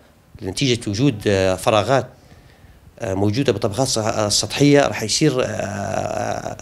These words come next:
زلزال يحت-، يعني، آه، زلزال عظيم، يعني، إذا في حال ما وقفنا هذه. بالنسبة للأخ ال-، آه، الأخ المزارع، إحنا، آه، أنا مو ك-، ك-، كضد على ال-، للمزارع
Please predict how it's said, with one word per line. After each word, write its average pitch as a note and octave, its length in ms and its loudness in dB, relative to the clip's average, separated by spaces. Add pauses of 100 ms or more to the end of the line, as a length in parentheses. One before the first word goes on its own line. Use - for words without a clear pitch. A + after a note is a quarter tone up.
زلزال A2 420 4
يحت-، - 240 -4
يعني، - 580 -6
آه، - 260 -14 (160)
زلزال C3+ 320 2
عظيم، D#3 320 6
يعني، A2+ 300 2
إذا G#2+ 100 -4
في A2 160 -8
حال C#3 240 0 (280)
ما B2 60 6
وقفنا B2+ 580 2
هذه. F#2+ 80 -4 (480)
بالنسبة D#3+ 340 2
للأخ D3 240 0
ال-، C#3+ 200 2
آه، G2+ 920 2
الأخ G2+ 360 -2
المزارع، B2+ 520 2 (460)
إحنا، C3+ 200 0
آه، G#2+ 580 2
أنا D3+ 360 6
مو C3+ 180 2
ك-، - 140 0
ك-، C3+ 360 2
كضد C#3 320 -2
على A#2+ 140 -2
ال-، A2 520 2
للمزارع A#2 600 2